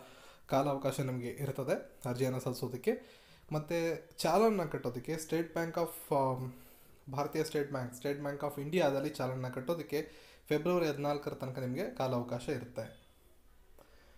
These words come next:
ಹುದ್ದೆಗಳು ಎಷ್ಟೆಷ್ಟಿದೆ ಅಂತ ನೋಡೋದಾದ್ರೆ, ಬೆರಳಚ್ಚುಗಾರ ಹುದ್ದೆಗಳು ಒಟ್ಟು ಹನ್ನೆರಡು ಹುದ್ದೆಗಳಿದೆ.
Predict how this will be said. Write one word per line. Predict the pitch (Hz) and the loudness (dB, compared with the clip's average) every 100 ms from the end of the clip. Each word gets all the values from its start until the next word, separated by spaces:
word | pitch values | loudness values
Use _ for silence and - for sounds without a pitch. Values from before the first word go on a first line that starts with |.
| - - | -20 -4
ಹುದ್ದೆಗಳು | 175 190 202 | 2 6 8
ಎಷ್ಟೆಷ್ಟಿದೆ | 180 175 - 175 | 6 2 -4 -2
ಅಂತ | - - | -4 -2
ನೋಡೋದಾದ್ರೆ, | 139 127 117 127 233 247 - - - - - | -2 -2 -2 -2 -4 -6 -14 -20 -20 -20 -14
ಬೆರಳಚ್ಚುಗಾರ | 127 156 196 202 - 190 180 | 0 4 4 4 2 4 6
ಹುದ್ದೆಗಳು | 180 175 151 151 147 | 6 4 0 2 4
ಒಟ್ಟು | 170 131 - 147 | 2 2 0 0
ಹನ್ನೆರಡು | 131 131 143 147 | 0 -2 0 0
ಹುದ್ದೆಗಳಿದೆ. | 135 127 123 123 202 269 - | 0 0 -2 0 0 -2 -10